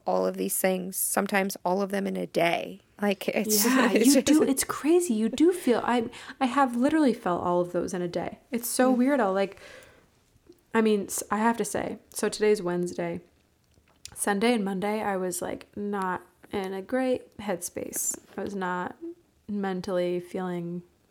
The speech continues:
Speaker 2: feeling very good. Um, and yesterday I s-, I was like, "All right, take yourself out of this. Get, you can do this. Get out of here."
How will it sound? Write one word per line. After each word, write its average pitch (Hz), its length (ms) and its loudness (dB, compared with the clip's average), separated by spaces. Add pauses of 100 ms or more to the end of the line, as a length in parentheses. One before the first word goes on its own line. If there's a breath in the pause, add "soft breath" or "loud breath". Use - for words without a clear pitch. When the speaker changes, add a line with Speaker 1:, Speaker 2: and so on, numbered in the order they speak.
(320)
Speaker 2:
feeling 196 360 -6
very - 200 -4
good. 240 280 -4 (580 loud breath)
Um, 202 640 0 (1000)
and 202 480 0 (300)
yesterday 196 680 0
I - 20 2
s-, - 220 -8 (100)
I 185 40 -4
was 185 140 -6
like, 175 140 -6
"All - 60 -4
right, 190 180 -6 (120)
take - 200 -10
yourself - 340 -6
out 226 140 -4
of 208 80 -6
this. - 180 -8
Get, 233 180 -12 (200)
you 214 160 -6
can 208 160 -6
do 214 100 -2
this. - 240 -4
Get - 220 -8
out - 160 2
of 220 80 -12
here." - 260 -6